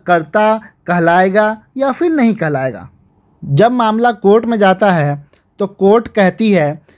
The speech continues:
कि जो सीनियर मोस्ट मेंबर होता है हिंदू अनडिवाइडेड फैमिली का वो करता होता है, और अगर सीनियर मोस्ट मेंबर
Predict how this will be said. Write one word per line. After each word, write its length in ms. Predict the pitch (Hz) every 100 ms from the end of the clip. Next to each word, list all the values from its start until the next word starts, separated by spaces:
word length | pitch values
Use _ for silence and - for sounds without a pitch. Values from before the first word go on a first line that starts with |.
| _ _ -
कि 80 | 214
जो 160 | 254
सीनियर 480 | 240 190 185 220 285
मोस्ट 400 | 254 220 247 -
मेंबर 420 | 185 175 180 226
होता 340 | 214 185 185 190
है 280 | 196 208 202 196
हिंदू 340 | 170 175 180 220 233 _ _ _ -
अनडिवाइडेड 640 | 180 214 196 185 170 190
फैमिली 400 | 190 165 156 185
का 200 | 196 131 139 147 - _ -
वो 200 | 151 226 247
करता 300 | 180 156 147
होता 300 | 190 185 185 170
है, 280 | 160 151 - _ _ 185
और 200 | 202 233
अगर 460 | 233 180 202 233
सीनियर 600 | 220 - 202 196 220 269
मोस्ट 400 | 240 208 233 233
मेंबर 600 | 175 170 180 185 220 233